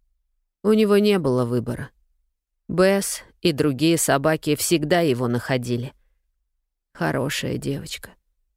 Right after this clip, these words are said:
Всё будет хорошо, моя милая". Лишь возведя мысленную стену между собой и своими действиями, он смог провести лезвием по шее Бесс.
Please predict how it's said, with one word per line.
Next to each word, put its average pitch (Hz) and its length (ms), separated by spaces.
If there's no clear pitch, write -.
Всё 240 220
будет 202 300
хорошо, 185 640
моя 139 320
милая". 147 480
Лишь 156 340
возведя 143 580
мысленную 143 720
стену 151 500
между 131 320
собой 147 460
и - 160
своими 147 460
действиями, 131 840
он 190 220
смог 175 360
провести 156 560
лезвием 147 640
по 156 200
шее 135 400
Бесс. 127 480